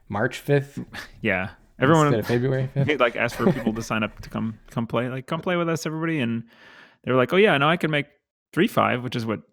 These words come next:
Speaker 2: Johnny said originally, but not two five next week.
Speaker 1: So moral of the story, listen to Eric when it comes to our stream dates.
Speaker 2: Yeah. Don't,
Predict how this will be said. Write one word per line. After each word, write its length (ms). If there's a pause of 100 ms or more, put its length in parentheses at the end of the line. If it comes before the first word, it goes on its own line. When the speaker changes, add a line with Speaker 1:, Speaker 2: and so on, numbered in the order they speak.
Speaker 2:
Johnny 220
said 180
originally, 480
but 160
not 200 (600)
two 140
five 280
next 240
week. 140 (840)
Speaker 1:
So 200
moral 300
of 40
the 60
story, 600 (420)
listen 240
to 100
Eric 280
when 80
it 80
comes 260
to 240
our 520
stream 360
dates. 440 (360)
Speaker 2:
Yeah. 280 (240)
Don't, 220